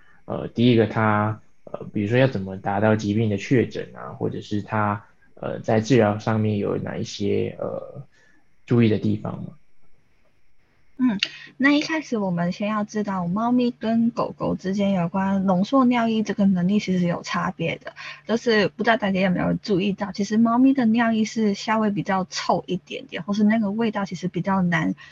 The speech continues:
Speaker 2: 去掉，因为其实正常猫咪它身体的浓缩尿液的部分是比较好的，所以也是这样子，就是猫咪比起狗狗不太正常状况下，其实不太会有就是细菌感染的问题。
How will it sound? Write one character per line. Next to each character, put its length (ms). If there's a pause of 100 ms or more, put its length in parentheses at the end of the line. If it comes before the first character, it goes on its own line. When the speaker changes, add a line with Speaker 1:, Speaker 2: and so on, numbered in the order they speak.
Speaker 2:
去 300
掉， 240 (340)
因 100
为 80
其 120
实 160
正 180
常 220
猫 180
咪 180
它 240
身 280
体 180
的 100
浓 200
缩 160
尿 240
液 100
的 100
部 320
分 260
是 420
比 100
较 260 (180)
好 420
的， 160 (320)
所 160
以 60
也 100
是 160
这 100
样 220
子， 160
就 180
是 240
猫 240
咪 160
比 100
起 140
狗 220
狗 260 (420)
不 440
太 420
正 240
常 240
状 220
况 120
下， 200
其 160
实 100
不 140
太 180
会 220
有 200
就 140
是 140
细 220
菌 200
感 220
染 160
的 80
问 360
题。 200